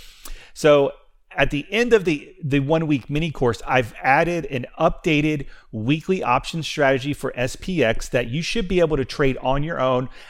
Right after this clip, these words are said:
after you're done watching, uh, the entire series. So that research video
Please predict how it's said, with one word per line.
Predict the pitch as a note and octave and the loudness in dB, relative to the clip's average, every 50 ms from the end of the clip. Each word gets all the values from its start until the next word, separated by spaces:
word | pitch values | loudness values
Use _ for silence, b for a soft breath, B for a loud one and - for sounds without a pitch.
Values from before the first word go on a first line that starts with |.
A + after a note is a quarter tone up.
| - | -2
after | C3 C3 C3 - - | 0 0 0 -2 -4
you're | D3 C#3 | -4 -4
done | B2+ A2+ C3+ B2 B2 A#2+ | -2 0 0 0 0 0
watching, | A2 A2+ A2+ A#2 A2+ - - A#2+ A#2 A2+ A2+ A2+ B B B B B B B | 2 2 2 2 0 -2 -4 -4 -4 -4 -4 -8 B B B B B B B
uh, | - G2+ G#2 | -4 -2 -2
the | F#2+ A#2 A2 | -2 -2 -4
entire | G#2+ G2+ - - A#2 A2 A2 G#2 G#2 | -4 -4 -2 0 2 2 2 0 -2
series. | - - - C3 A2 G2+ F#2+ F#2+ G2 - | -4 -6 -6 -4 -4 -2 -4 -6 -6 -2
So | - C3 A#2 A2 G#2 - - _ _ _ _ _ _ - - | 0 0 2 2 -2 -6 -10 _ _ _ _ _ _ 0 4
that | D#3+ D#3 - A2 A2 | 4 4 4 2 -2
research | D3 E3+ - - F#3 E3+ D3 - | -4 -4 -2 -2 -4 -4 -4 -4
video | - - E3+ D#3+ D#3+ E3 D#3+ D#3+ D#3+ D#3+ | -4 -2 -2 0 2 4 4 4 4 2